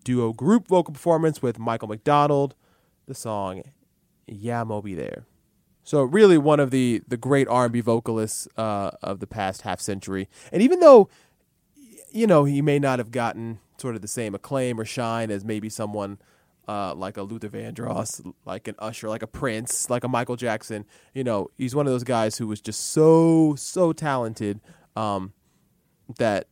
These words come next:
that hopefully maybe one of the silver linings of, of this is people really can take some time, especially with all the tools that we have now, to really dive into the catalog because, yeah, everybody can't be necessarily a superstar,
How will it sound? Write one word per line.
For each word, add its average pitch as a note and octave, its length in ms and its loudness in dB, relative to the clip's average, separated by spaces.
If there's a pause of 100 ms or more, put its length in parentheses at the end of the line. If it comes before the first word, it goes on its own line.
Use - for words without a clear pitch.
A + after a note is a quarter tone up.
(160)
that B2 140 0
hopefully D3 500 2 (580)
maybe A#2 460 -6
one A2 100 -2
of G#2+ 60 -6
the A2 60 -14
silver G#2+ 260 -6
linings D3+ 480 2
of, C3+ 180 -4
of C3 120 -8
this C3+ 140 -4
is C3 80 -10
people B2 300 -8
really A#2 260 -4
can A2 140 -12
take A2 220 -8
some A2+ 100 -14
time, G#2 320 -4
especially A#2 280 -6
with A2 100 -8
all G#2+ 120 -4
the - 60 -10
tools C3 320 -2
that A#2 60 -10
we A2+ 100 -6
have G#2+ 220 -6
now, G2 280 -4 (280)
to - 80 -4
really G3 140 2
dive B2+ 300 2
into A#2 120 -6
the G#2+ 100 -8
catalog G2+ 540 -4
because, G2+ 420 -8 (760)
yeah, B2+ 300 0
everybody A2+ 320 -2
can't G#2 280 -6
be A2 100 -6
necessarily G#2 460 -6
a G2+ 60 -6
superstar, G#2 840 -2